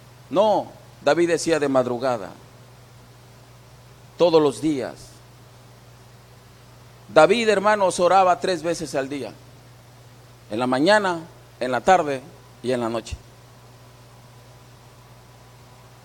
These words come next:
Y nosotros le decimos a ustedes, hermanos, hay oración los lunes, los martes y los miércoles.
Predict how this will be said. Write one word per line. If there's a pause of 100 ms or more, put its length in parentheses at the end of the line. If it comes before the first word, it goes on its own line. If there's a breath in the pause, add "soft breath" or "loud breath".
(120)
Y
nosotros
le
decimos
a
ustedes,
hermanos,
hay
oración
los
lunes,
los
martes
y
los
miércoles.